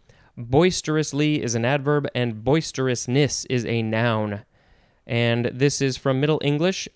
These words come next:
boistus, which means crude or clumsy. Next we have boite, B O I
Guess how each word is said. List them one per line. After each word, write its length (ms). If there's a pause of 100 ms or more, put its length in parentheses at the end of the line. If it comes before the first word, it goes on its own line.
boistus, 920 (440)
which 200
means 360
crude 640
or 300
clumsy. 920 (1500)
Next 320
we 120
have 420 (280)
boite, 640 (520)
B 280
O 300
I 360